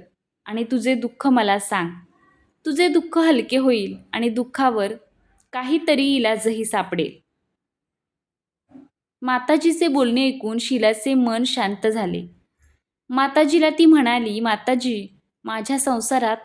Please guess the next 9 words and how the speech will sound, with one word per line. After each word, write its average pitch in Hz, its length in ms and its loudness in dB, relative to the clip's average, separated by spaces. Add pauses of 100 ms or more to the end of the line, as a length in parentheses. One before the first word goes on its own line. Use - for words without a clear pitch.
खूप 330 240 4
आनंद 247 440 2 (220)
आणि 269 180 2
सुख 277 260 -4 (100)
होते. 180 380 -2 (1200)
माझे 269 300 0
पतीही 320 480 4
सुशील 302 400 2
होते. 190 600 0